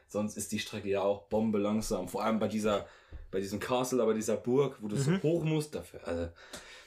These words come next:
Speaker 1: das ist ja
Speaker 2: Die Kurve, die ist ja
Speaker 1: <laughs> Wo,
Speaker 2: mega
Speaker 1: wo
Speaker 2: klein.
Speaker 1: Leclerc einfach ein, das müsst ihr auch überlegen, Virtual Grand Prix letztes Jahr,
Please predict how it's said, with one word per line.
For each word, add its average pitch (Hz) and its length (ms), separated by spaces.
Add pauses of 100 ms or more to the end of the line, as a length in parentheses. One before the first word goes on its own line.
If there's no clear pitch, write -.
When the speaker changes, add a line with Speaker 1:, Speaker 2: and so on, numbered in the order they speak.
(140)
Speaker 1:
das 92 160
ist - 160
ja 101 140
Speaker 2:
Die 107 80
Kurve, 160 320
die 131 160
ist 113 140
ja 120 100
Speaker 1:
<laughs> - 20
Wo, 110 220 (420)
Speaker 2:
mega 135 400
Speaker 1:
wo 117 60
Speaker 2:
klein. 127 140
Speaker 1:
Leclerc 120 500
einfach 104 280
ein, 104 200 (240)
das 113 160
müsst 143 240
ihr 117 100
auch 117 280
überlegen, 101 440
Virtual 123 340
Grand 110 200
Prix 131 160
letztes 110 280
Jahr, 101 260